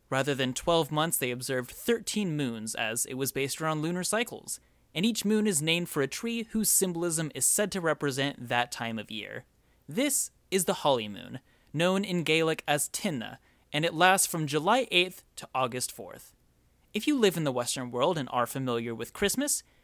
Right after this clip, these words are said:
you should already be familiar with holly. We are fond of decking the halls with boughs of the stuff come December every year. But it's not December.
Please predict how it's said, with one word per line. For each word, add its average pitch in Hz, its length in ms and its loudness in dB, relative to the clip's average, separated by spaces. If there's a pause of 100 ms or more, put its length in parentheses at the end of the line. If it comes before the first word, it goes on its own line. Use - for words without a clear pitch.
(140)
you 277 140 2
should 285 160 2
already 269 180 4
be 262 160 2
familiar 262 480 2
with 117 140 -2
holly. 117 420 -6 (480)
We 233 160 2
are 233 140 6
fond 214 420 4
of 170 240 0
decking 196 320 2
the 185 120 4
halls 127 300 2
with 143 280 -4
boughs 160 320 6
of 123 80 -4
the 127 80 -4
stuff 135 320 0
come 160 200 -2
December 147 600 -2
every 131 260 -4
year. 107 380 -8 (640)
But 190 180 2 (720)
it's - 340 0 (400)
not 226 320 2
December. - 680 0